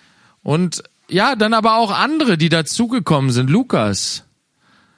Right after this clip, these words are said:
der einfach, ja, der Arzt, der sich bekehrt hatte und irgendwie dabei geblieben, mitgekommen ist.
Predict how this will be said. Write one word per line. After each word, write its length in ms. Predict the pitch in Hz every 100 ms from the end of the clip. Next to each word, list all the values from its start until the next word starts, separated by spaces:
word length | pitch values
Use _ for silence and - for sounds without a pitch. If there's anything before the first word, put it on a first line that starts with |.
| _ _ _ _ _ _ -
der 160 | 139 143
einfach, 500 | 185 175 180 156 - 147 -
ja, 440 | 180 196 139 110 113 - _ - _ _ _ - - - _ _ -
der 160 | 123
Arzt, 760 | 101 196 175 120 - - - - _ _ _ _ _ -
der 80 | 120
sich 180 | 143 143
bekehrt 500 | 165 - 190 202 165
hatte 460 | 135 - 101 87 98 _ _ _ _ - -
und 140 | 220
irgendwie 320 | 262 285 247
dabei 380 | 233 214 240 262
geblieben, 340 | 254 208 180
mitgekommen 680 | 233 - 254 170 180 160 147
ist. 600 | 143 104 95 - - -